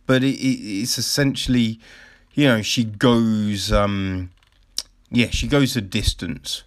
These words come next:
for the most part. Um, so she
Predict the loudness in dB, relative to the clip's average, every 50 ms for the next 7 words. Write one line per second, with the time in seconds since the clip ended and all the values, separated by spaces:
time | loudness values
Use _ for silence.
0 | _ _ -10 -4 -2 0 0 0 -2 -2 -4 -4 -2 -2 -2 -2 -2 -2 -4 -6
1 | -8 -8 -8 -10 -12 -12 -10 -8 -6 -6 -6 -8 -10 -12 -16 _ _ _ _ _
2 | _ _ _ -20 -20 -20 -20 -20 _ _ _ -2 0 0 0 0 -2 -4 -6 -6
3 | -10 -10 -12 -10 -4 -2 -2 -2 -2 -4 -4 -2 0 0 0 0 -2 -4 -6